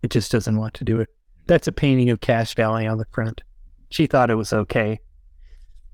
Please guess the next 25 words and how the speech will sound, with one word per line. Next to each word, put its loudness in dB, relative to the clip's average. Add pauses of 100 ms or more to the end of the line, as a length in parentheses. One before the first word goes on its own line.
So, 2 (680)
Many 2
Heavens, 0 (880)
um, 2 (500)
it 0
has 2
all 4
her 0
stuff. -8 (160)
It 0
has 4
her 2
signature -2
character -2
depth. -2 (420)
It's 0
got 2
her 2
beautiful 0
language, 0 (500)
but 0 (320)
with 0
the 2
added 2
bonus -2